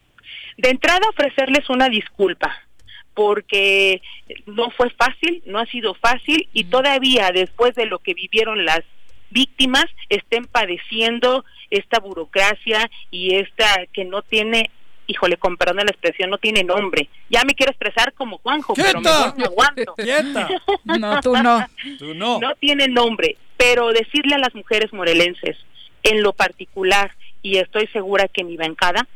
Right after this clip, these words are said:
Speaker 1: vamos a luchar hasta el último momento. No vamos a descansar hasta que esta persona sea juzgado, porque no quiero decir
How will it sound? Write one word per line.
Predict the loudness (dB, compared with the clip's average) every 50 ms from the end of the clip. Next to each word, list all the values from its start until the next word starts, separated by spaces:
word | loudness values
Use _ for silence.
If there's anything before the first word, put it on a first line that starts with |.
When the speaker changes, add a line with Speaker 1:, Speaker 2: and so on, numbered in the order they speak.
| -14 -8 -2
Speaker 1:
vamos | -2 0 0 0 -2 -4 -2 0
a | -2 -2
luchar | -2 -2 -2 0 2 2 2
hasta | 2 0 -4 -14 -12
el | -12
último | -12 -10 -8 -8 -8 -6 -6 -8
momento. | -8 -8 -4 -2 -2 -2 -2 -2 -2 0
No | 2 4 4
vamos | 4 4 2 -2 -4 -2 0
a | 0 2
descansar | 2 0 0 -2 0 0 0 0 0 0 2 2 2 0 -4 -8 -10 -10 -8 -4 0
hasta | 0 0 0 0 -4 -4 -4
que | -2 -2 -4
esta | -4 -4 -4 -8 -4
persona | -2 -2 -2 -2 -4 -8 -6 -4 -2 -2 -2 -4 -6 -18 -20 -12 -2 2
sea | 4 4 4 2
juzgado, | 0 -2 -4 -4 -4 0 2 2 2 2 0 -4 -6 -6
porque | -8 -6 -4 -4
no | -4 -4 -6
quiero | -6 -4 -2 0 2
decir | 0 0 0 0 -2 -2 -2